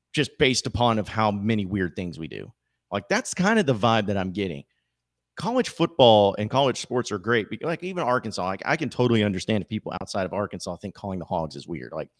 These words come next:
totally. But for us in Arkansas, it's really cool. But it's, like, one thing,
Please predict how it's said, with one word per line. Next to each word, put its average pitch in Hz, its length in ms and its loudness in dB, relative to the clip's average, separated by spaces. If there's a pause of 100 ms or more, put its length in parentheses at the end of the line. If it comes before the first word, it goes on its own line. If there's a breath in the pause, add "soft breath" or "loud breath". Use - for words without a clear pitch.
(280)
totally. 180 320 4
But 113 180 -6 (160)
for 90 120 0
us 85 160 0
in 107 60 2
Arkansas, 127 400 2
it's - 120 -4
really 95 220 0
cool. 117 340 -4 (520)
But 190 80 2
it's, 185 100 -2
like, - 160 0
one 165 300 2
thing, 143 420 -4